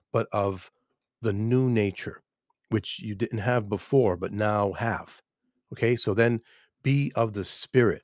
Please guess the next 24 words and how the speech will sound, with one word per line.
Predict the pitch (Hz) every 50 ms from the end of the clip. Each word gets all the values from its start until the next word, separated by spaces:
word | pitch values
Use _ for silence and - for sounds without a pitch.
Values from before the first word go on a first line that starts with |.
| _ _ _ _ _ _ _ _ _ _ -
He's | 120 104 110
referring | 113 104 - - 143 151 151 143 131
to | - - 104 92
a |
lifestyle, | 92 92 98 104 117 107 - - - 104 82 76 - - _ -
because | 113 - - 104 - -
all | - 113 123 143 151 147
over | 143 143 135 131
the | 123 110
text, | - - - 117 87 - - - - _ _ _ _ _ _ _ _ -
what | 113 107 - -
you | 104 92
see | - - - 147 151 123 98 95 -
is | 101 98 95
mobility. | 104 101 92 92 87 90 110 117 123 117 98 - - 87 78 - _ _ _ _ _ _ _ -
You | - 90
see | - - 113 104
progression. | - - 101 95 95 104 104 107 110 101 - - - 90 78 - - _ _ -
It's, | - - - - -
it's | 95 92 - - -
a | 92
progression | - - 104 101 95 101 104 107 107 104 - - 117 104 98 101
language. | 104 101 101 101 87 76 76 - - - _ _ _ _ _ _ _ _ -
Okay, | - 107 113 131 139